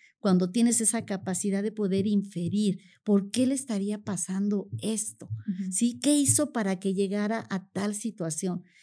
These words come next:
Speaker 1: De hecho, un ejercicio que ponía yo era, eh, cuando les pedía, por ejemplo, este, "No, pues tal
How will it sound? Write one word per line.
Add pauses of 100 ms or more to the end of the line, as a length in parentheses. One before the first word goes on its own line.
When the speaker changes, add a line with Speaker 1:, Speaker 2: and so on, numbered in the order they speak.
(220)
Speaker 1:
De
hecho,
un
ejercicio
que
ponía
yo
era, (460)
eh,
cuando
les
pedía,
por
ejemplo,
este, (1160)
"No,
pues
tal